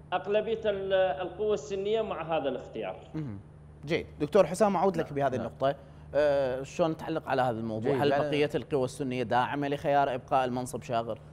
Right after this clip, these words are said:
Speaker 3: يعني دعنا نصحح من باب الموضوعية، الأخوة في تقدم، آه، أشيع عنهم أنهم ذاهبين باتجاه إبقاء سين المندلاوي، لكن هذا الأ-، اليوم الأمر من، آه، ناحية الإسقاط في المشهد السياسي ل-، له تبعات كثيرة.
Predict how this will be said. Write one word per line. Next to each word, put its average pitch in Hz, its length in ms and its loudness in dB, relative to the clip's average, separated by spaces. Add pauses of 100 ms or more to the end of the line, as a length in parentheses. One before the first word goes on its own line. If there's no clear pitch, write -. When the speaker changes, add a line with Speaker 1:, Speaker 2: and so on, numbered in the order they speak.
(180)
Speaker 3:
يعني 160 220 0
دعنا 180 220 2
نصحح 151 540 -2
من 113 280 -8
باب 143 180 6
الموضوعية، 123 720 -2
الأخوة 156 320 -4
في 170 120 -8
تقدم، 165 520 -2 (260)
آه، 127 140 -8
أشيع 160 320 4
عنهم 104 400 0 (560)
أنهم 131 240 -2
ذاهبين 127 400 2
باتجاه 120 600 0
إبقاء 110 320 -2
سين 107 260 -4
المندلاوي، 95 580 -6
لكن 127 240 0
هذا 170 220 2
الأ-، 139 120 -4
اليوم 143 520 -2
الأمر 127 420 -4 (520)
من، 131 260 -6 (160)
آه، 107 420 -8
ناحية 139 520 0
الإسقاط 139 440 2
في 131 180 -4
المشهد 131 400 -6
السياسي 127 520 0
ل-، 151 240 -2
له 170 180 0
تبعات 165 460 4
كثيرة. 170 420 0